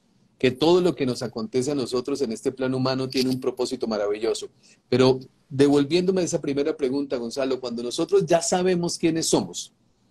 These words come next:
ya te-, tenemos la convicción producto de tanta evidencia. A mí la palabra evidencia me parece fundamental, porque a mí una persona me dice, "Cristian, sí, eso es muy bonito, parecen cuentos salidos de, de hadas, ¿no?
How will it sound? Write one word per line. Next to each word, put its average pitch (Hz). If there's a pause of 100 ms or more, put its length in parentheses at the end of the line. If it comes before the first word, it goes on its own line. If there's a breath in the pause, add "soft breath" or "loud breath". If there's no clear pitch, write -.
(280)
ya 143
te-, - (300)
tenemos 180
la 165
convicción 131
producto 151
de 139
tanta 143
evidencia. 160
A -
mí 135
la 165
palabra 147
evidencia 139
me 147
parece 131
fundamental, 139 (760)
porque 123
a -
mí 131
una 151
persona 147
me 139
dice, 139
"Cristian, 165
sí, 156
eso 151
es 170
muy 180
bonito, 131
parecen 120
cuentos 143
salidos 127
de, 117 (240)
de 117
hadas, 127
¿no? 127